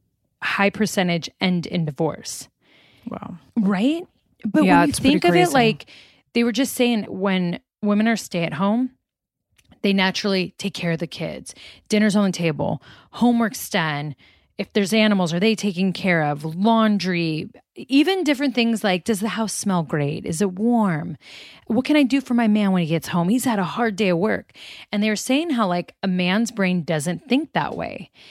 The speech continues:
Speaker 1: And so the woman has so much to do when she gets home, like, you know, it, but not all. There are some men that do, right? That's the other percentage where they last.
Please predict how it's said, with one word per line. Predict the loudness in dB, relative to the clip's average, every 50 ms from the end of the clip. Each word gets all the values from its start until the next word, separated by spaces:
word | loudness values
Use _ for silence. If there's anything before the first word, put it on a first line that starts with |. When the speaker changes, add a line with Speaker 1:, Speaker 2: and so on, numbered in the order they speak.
| -20 -20 -20 _ _
Speaker 1:
And | -2 -2 -2 0
so | 2 2 2 4
the | 2 2
woman | 2 2 2 4 4 4
has | 2 2 0 0
so | 0 0 0
much | 2 0 0 -2 -4
to | -2 0
do | 0 0
when | 0 0
she | -2 -4 -4
gets | -4 -4 -4 -4 -8
home, | -8 -4 -2 0 0 2 0 0
like, | 0 -2 -4 -8 _ _ _ _ _ _ _ _ _ _ _ 0
you | 2 2
know, | 2 2 2 0 0 _
it, | -2 -2 2 2
but | 4 4
not | 6 6 4 4 2
all. | 2 4 4 4 2 2
There | 2 2 2 4
are | 4 4 2
some | 2 0 0 0 0
men | 0 0 0
that | -2 -4 -4 -4
do, | -4 -4 -4 -4 -4
right? | -2 0 2 2 0 -2 -4 _ _ _ _ 2
That's | 4 4 4 2 -2 -6 -10 -2
the | 2 2 4
other | 4 4 2 2 2
percentage | 0 0 -4 -4 -2 -2 -2 -2 -2 -4 -4 -2 -2
where | -2
they | 0 0 0
last. | 0 0 -2 -4 -6 -10 -12 -12 -12 -14 -16